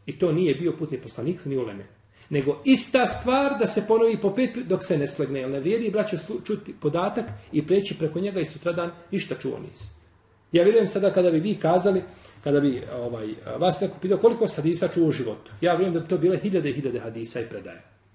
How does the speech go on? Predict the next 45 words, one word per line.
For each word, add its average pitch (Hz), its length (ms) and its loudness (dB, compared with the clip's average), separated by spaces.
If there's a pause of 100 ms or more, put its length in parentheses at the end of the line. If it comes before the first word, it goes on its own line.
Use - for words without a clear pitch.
(500)
Ako - 160 -6
ne 143 60 2
bilo 180 160 2
desetine 147 440 -4
hiljada. 104 320 -14 (480)
I 160 160 -6
tamo, 117 220 -4
i 127 100 -4
vamo, 117 280 -4
i 120 120 -8
predavanjima, 123 520 -2
i 120 60 -2
u 127 100 0
autima, 123 460 -4
i 117 60 -10 (180)
svugdje, 160 360 -2
i - 180 0
pročitao. - 460 0 (460)
Kad - 180 -2
rekao, 190 220 0
"U 151 80 4
redu, 175 280 4
uzmi 190 260 2
dva 170 200 0
lista 196 580 -4 (180)
i 143 100 0
idi 175 260 -2
piši 131 300 -6
predaje 123 320 -4
koje 113 160 -6
si - 160 -18
čuo. 101 100 -12 (800)
Sjedni, 120 380 -2
piši." - 280 -16 (1000)
Pitanje 196 360 4
je 160 60 6
bilo 160 220 4
popunio 151 340 4
ta 143 140 0
dva 139 140 0
lista 135 300 -2
ili 117 80 -4
ne 110 100 -8
bilo, 107 140 -12
tako? - 260 -6